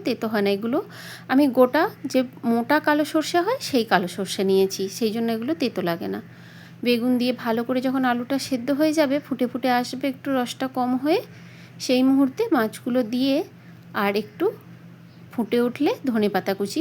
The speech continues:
ওপর থেকে ছড়িয়ে দেব। ব্যাস, আমার মাছের রান্না কমপ্লিট।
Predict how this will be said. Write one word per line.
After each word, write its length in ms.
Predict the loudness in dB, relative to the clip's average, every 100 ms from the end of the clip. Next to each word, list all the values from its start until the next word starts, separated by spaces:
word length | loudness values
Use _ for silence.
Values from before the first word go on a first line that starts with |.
| 0
ওপর 160 | 0 -4
থেকে 160 | -4 -4
ছড়িয়ে 380 | -2 -2 0 -2
দেব। 180 | -2 -6 -10 -16 -20 -20 -20 -20 -20 -4 0
ব্যাস, 200 | 0 -2 -6
আমার 240 | -4 -2 0
মাছের 380 | 0 -2 -2 -4 0
রান্না 260 | 0 2 -2 -4 -20 -20 -12 0
কমপ্লিট। 500 | 2 2 -2 -4